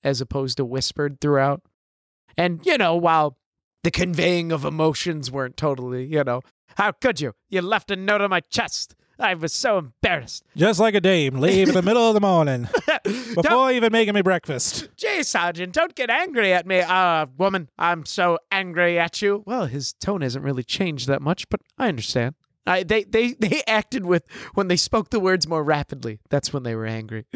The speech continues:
Speaker 1: But I enjoy that stuff. Uh, it's kind of hokey, but it's silly. And I think films back in the day told a little bit better of a story. Like this, the themes were very prevalent, that it was moving. You got to learn. And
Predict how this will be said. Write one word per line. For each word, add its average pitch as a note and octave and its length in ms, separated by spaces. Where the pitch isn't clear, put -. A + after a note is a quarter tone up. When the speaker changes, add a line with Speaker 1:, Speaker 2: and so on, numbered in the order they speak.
Speaker 1:
But G3+ 120
I G#3 140
enjoy A3+ 400
that C3 220
stuff. - 420
Uh, B2+ 240
it's - 160
kind E3+ 220
of E3+ 80
hokey, D3+ 400
but B2+ 180
it's - 160
silly. B2+ 480
And A#2+ 400
I D#3 80
think D3+ 360
films E3+ 340
back D#3+ 320
in D#3 100
the D3 120
day C3 260
told C3 320
a B2+ 40
little D3 360
bit C3+ 240
better A#2+ 260
of A2 120
a A2 40
story. G#2+ 380
Like B2 200
this, G#3+ 240
the E3 120
themes E3 320
were D3 80
very C#3+ 240
prevalent, C#3+ 500
that C3 260
it C3+ 160
was C#3+ 160
moving. G3 480
You E3+ 140
got E3 220
to G3 100
learn. F3 480
And F#3 260